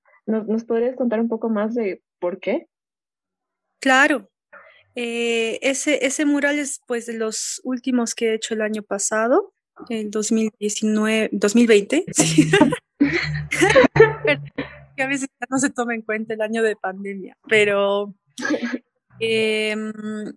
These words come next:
Speaker 2: sí, esa obra para mí también es muy, muy especial, eh, y muy importante porque, em, como les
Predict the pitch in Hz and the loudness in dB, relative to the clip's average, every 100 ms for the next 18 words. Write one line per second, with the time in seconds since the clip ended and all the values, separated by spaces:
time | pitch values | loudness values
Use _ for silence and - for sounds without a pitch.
0 | - - - - - _ - - - 269 | -16 -20 -20 -20 -20 _ -8 -2 2 4
1 | 233 - 247 254 269 240 240 240 226 214 | 4 2 0 2 2 2 0 -4 -4 -4
2 | 220 220 214 214 208 - 214 220 220 220 | -6 -6 -6 -6 -8 -8 -6 -2 0 0
3 | 220 214 202 - _ 226 233 233 220 - | 0 -2 -6 -14 _ 0 2 2 2 0
4 | 208 - 214 214 214 214 - _ 151 208 | -2 2 4 4 2 0 -8 _ -10 -8
5 | 202 202 208 151 - 233 247 277 247 233 | -6 -6 -8 -10 -4 2 4 6 6 4
6 | 226 220 220 240 214 - - 196 196 - | 2 0 0 0 -2 -6 -10 -6 -8 -10
7 | _ _ _ _ _ _ _ _ _ - | _ _ _ _ _ _ _ _ _ -2
8 | 240 226 226 220 220 208 202 196 180 170 | 2 2 4 2 0 -2 -4 -6 -6 -10
9 | 175 _ _ _ _ _ _ _ _ _ | -14 _ _ _ _ _ _ _ _ _
10 | _ _ _ _ _ - _ _ - 269 | _ _ _ _ _ -20 _ _ -2 4
11 | 269 269 269 | 6 4 2